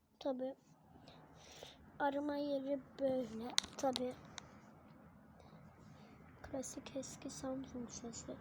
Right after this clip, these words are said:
Böyle. Böyle bir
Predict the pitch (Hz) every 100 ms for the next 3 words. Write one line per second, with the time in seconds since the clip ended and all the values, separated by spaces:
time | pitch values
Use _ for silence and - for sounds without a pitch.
0 | - - - 254 247 247 254 269 - -
1 | - - - - - - - - - -
2 | - - - - - - - - - -
3 | 277 277 269 277 294 - - - - -
4 | - - - - 311 311